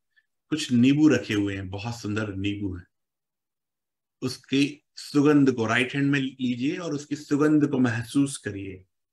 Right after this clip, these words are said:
Smile करेंगे, गहरी लंबी सांस के साथ उसकी सुगंध को महसूस करिए, खट्टा सुगंध आ रहा है। अच्छा, एक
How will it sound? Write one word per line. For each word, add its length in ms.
Smile 460
करेंगे, 440
गहरी 220
लंबी 280
सांस 320
के 100
साथ 200
उसकी 260
सुगंध 360
को 100
महसूस 420
करिए, 300
खट्टा 440
सुगंध 440
आ 100
रहा 260
है। 220
अच्छा, 420
एक 240